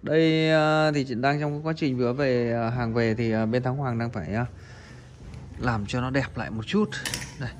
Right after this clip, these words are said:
thì bờ bên kia thì họ làm, à, theo cái kiểu là họ treo loa, họ lại bắt, à, giá ở trên đây.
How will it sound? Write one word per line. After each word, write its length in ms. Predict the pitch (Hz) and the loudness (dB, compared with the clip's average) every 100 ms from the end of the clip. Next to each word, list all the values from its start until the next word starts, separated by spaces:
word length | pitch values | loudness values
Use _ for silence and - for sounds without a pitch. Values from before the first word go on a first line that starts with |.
| - - - - | -16 -18 -18 -8
thì 120 | 117 | -2
bờ 160 | 113 110 | 0 2
bên 260 | 135 127 | 2 0
kia 200 | 120 123 | 2 2
thì 120 | 117 | 2
họ 300 | 110 110 90 | 0 -2 -2
làm, 340 | 104 101 95 95 | -2 -2 -2 -4
à, 140 | 92 | -6
theo 160 | 92 120 | -6 -6
cái 100 | 135 | -6
kiểu 340 | - 101 87 | -4 -4 -2
là 220 | 110 107 | -2 -2
họ 140 | 98 92 | -2 -6
treo 240 | 101 120 | -4 -2
loa, 340 | 113 120 113 104 | 0 0 0 -2
họ 120 | 95 | -4
lại 120 | 85 | -6
bắt, 180 | 113 165 - 123 | -6 -8 -8 -6
à, 260 | 120 113 113 117 117 113 | -4 -4 -4 -6 -6 -6
giá 140 | 110 123 | -6 -6
ở 240 | 185 165 107 | -4 -4 -4
trên 160 | 113 | -4
đây. 120 | 110 | -4